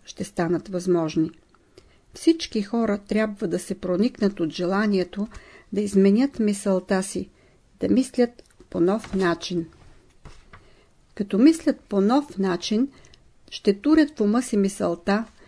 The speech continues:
че непостижимите неща са абсолютно реални, а постижимите са относително реални.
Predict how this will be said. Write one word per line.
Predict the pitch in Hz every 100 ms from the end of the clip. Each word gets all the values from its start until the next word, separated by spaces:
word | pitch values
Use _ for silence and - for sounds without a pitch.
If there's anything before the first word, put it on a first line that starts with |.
| - _
че | - 202
непостижимите | 202 202 196 - 175 254 254 247 208
неща | 190 196 - - 190 202 -
са | - 170
абсолютно | - - 185 220 240 196 175
реални, | 175 185 202 214 214 233 - - - _ -
а | 196
постижимите | 202 196 - 180 240 269 - 262 -
са | - 226
относително | 202 208 202 202 208 190 180 170 165
реални. | 165 165 165 165 165